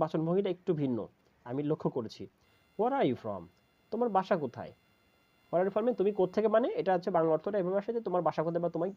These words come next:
তোমার, আহ, হ্যাঁ, দেশ কোথায়, বাসা কোথায়। সে বলল, "গুড মর্নিং," মিন্টু বলল, "গুড মর্নিং,"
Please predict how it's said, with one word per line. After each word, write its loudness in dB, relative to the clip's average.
তোমার, 2
আহ, -8
হ্যাঁ, -4
দেশ -2
কোথায়, -6
বাসা -4
কোথায়। -8
সে 0
বলল, 8
"গুড 0
মর্নিং," 8
মিন্টু 4
বলল, 8
"গুড 4
মর্নিং," 8